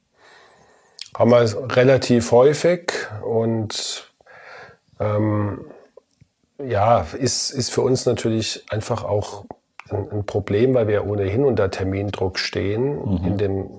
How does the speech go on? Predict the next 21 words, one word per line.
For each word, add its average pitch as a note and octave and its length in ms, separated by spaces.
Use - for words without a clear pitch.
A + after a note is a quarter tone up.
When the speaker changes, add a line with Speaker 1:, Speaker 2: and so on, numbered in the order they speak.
Speaker 1:
sag G2+ 200
mal, G2 160
normalen G2 560
Betreuung F#2+ 540
von, F#2 380
von G2 200
herzkranken G2+ 600
Patienten. A#2 500
Jetzt G#2+ 260
kamen G#2+ 440
natürlich G#2+ 520
noch G#2+ 200
die G#2 520
covid-Patienten A#2 1000
dazu, A2 640
die A#2+ 160
Speaker 2:
Mhm. A#2 60
Speaker 1:
sich G#2 260
natürlich G#2 500
sehr G2 280
häufig B2+ 760